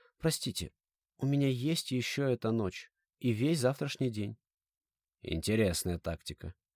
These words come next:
Привыкать на расстоянии, но дело твое. Наконец-то Каро, как там его на самом деле, пошел к водоему, а я опрометью бросилась в дом и сразу же разыскала Макси. «Скорее,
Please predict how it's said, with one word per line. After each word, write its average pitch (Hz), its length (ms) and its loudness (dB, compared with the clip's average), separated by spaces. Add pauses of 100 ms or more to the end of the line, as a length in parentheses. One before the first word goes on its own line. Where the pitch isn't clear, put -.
(340)
Привыкать 101 480 2
на 92 120 2
расстоянии, 82 640 0
но 101 280 4
дело 92 360 2
твое. 71 500 -10 (1200)
Наконец-то 107 640 2
Каро, 101 420 2
как - 240 -6
там 78 240 -4
его 82 220 -2
на 80 80 -6
самом 85 320 0
деле, - 280 -14 (600)
пошел 151 340 6
к - 80 -2
водоему, 107 640 0 (140)
а 104 100 2
я 127 260 6
опрометью 135 640 2
бросилась 95 520 2
в 76 100 -6
дом 131 260 0 (320)
и 110 120 -2
сразу 113 560 2
же 123 160 0
разыскала 90 540 0
Макси. - 480 -6 (680)
«Скорее, 123 480 -2